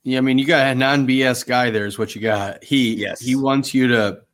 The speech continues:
Speaker 1: hit the ground running, and he wants, he wants game speed. He wants you to be ready, which you gotta respect that. I mean, that's gotta be only good things for a group that,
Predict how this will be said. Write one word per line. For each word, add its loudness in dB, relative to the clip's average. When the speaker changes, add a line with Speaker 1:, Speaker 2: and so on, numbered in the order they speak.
Speaker 1:
hit -4
the -6
ground 2
running, 2
and -4
he -2
wants, 0
he 4
wants 4
game 2
speed. 4
He 2
wants 0
you 2
to 0
be 0
ready, -2
which -8
you -6
gotta 2
respect -2
that. -2
I -4
mean, -4
that's -4
gotta 2
be -2
only 0
good -4
things 0
for -2
a -4
group 2
that, -2